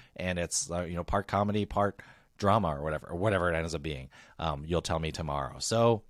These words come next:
we'll see. I, I'm excited. Um, I hope you really like it tomorrow because, um,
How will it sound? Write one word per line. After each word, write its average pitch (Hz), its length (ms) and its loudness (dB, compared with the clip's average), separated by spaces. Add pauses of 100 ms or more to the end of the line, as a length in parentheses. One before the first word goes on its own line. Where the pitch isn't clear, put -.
(140)
we'll 131 100 8
see. 180 300 6 (160)
I, 143 200 6
I'm 147 200 6
excited. 117 580 4
Um, 98 220 -2
I 104 100 2
hope 120 220 2
you 120 100 0
really 110 220 4
like 98 160 0
it 101 80 -4
tomorrow 90 320 -4
because, 80 340 -6 (380)
um, 78 380 0